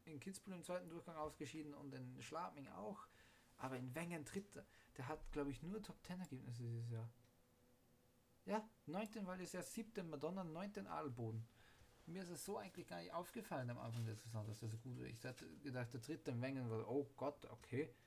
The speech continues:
Giuliano Rozzoli ist da. Oder ist wieder da. Aber nee, der ist ja die ganze Zeit schon wieder da, ey. Der Olympiasieger von zweitausendzehn in Vancouver.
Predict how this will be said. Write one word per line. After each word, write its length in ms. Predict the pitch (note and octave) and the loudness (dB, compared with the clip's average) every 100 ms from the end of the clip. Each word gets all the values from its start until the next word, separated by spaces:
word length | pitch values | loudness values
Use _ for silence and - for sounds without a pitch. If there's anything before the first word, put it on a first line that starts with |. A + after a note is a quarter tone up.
| - - | -20 -10
Giuliano 360 | A#2+ A2+ G#2+ | 2 4 4
Rozzoli 440 | G#2+ G#2 - F3+ F3+ | 0 0 2 6 6
ist 220 | A2+ - | 4 6
da. 260 | A2+ D3 - - - - - - - - - - - | 6 6 -2 -18 -20 -20 -20 -20 -20 -20 -20 -20 -12
Oder 160 | B2 A#2 | -2 2
ist 120 | A#2 | 2
wieder 220 | A#2+ C3 | 4 4
da. 320 | C#3 B2+ C#3+ - - - | 6 6 4 -2 -16 -4
Aber 200 | A#2 A2+ | 0 2
nee, 300 | B2+ A3 D4+ | 6 6 6
der 180 | F3 - | 2 0
ist 200 | D3+ D#3+ | -2 2
ja 140 | D3+ | 2
die 100 | C#3+ | 2
ganze 300 | C#3+ D3 C#3+ | 2 2 0
Zeit 260 | C3 D#3 B3+ | 0 2 2
schon 180 | F#4+ D4 | -2 0
wieder 200 | F3+ C3+ | 4 6
da, 300 | B2+ A#2 A#2 | 6 6 4
ey. 260 | A#2+ A#2 | 2 -2
Der 200 | A2+ B2+ | 2 2
Olympiasieger 680 | C#3+ F3 F#3+ D#3 - D3 C3 | 4 4 4 4 4 4 2
von 140 | B2+ | 0
zweitausendzehn 520 | A#2 A2 A2+ A#2 B2+ | 0 2 2 2 2
in 100 | A#2 | 2
Vancouver. 680 | A2+ B2 - C#3 B3+ A3 - | 0 -2 -2 4 4 4 2